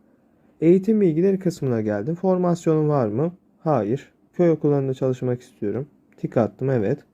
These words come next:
Emekli oldum. Hayır. Yurt dışı eğitim kurumlarından mezun oldum. Hayır. Kaydet ve ilerle kısmıyla devam ediyorum. Kaydım başarıyla oluşturuldu. Daha önceden yapılmış bir tercihim yok.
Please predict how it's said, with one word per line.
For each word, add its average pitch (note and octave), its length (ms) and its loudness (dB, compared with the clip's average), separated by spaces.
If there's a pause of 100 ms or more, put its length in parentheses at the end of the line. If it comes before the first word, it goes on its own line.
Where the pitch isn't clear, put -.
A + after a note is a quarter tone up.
(520)
Emekli D#3+ 400 0
oldum. C#3 300 0
Hayır. C#3+ 540 -2
Yurt E3 260 -2
dışı C#3 160 -4
eğitim B2+ 260 -2
kurumlarından A#2 560 -2
mezun D3 380 -2
oldum. D3 340 0 (420)
Hayır. D#3+ 460 0
Kaydet D3 460 0
ve E3 140 -2
ilerle C#3 440 -2
kısmıyla C#3+ 440 -4
devam A#2 320 0
ediyorum. F2+ 280 -8 (140)
Kaydım F3 540 2
başarıyla D#3+ 680 2
oluşturuldu. C#3+ 880 -2 (680)
Daha D3 240 4
önceden C3 280 2
yapılmış A#2+ 580 -4
bir A2 80 -8
tercihim G#2+ 560 -2
yok. E3+ 440 0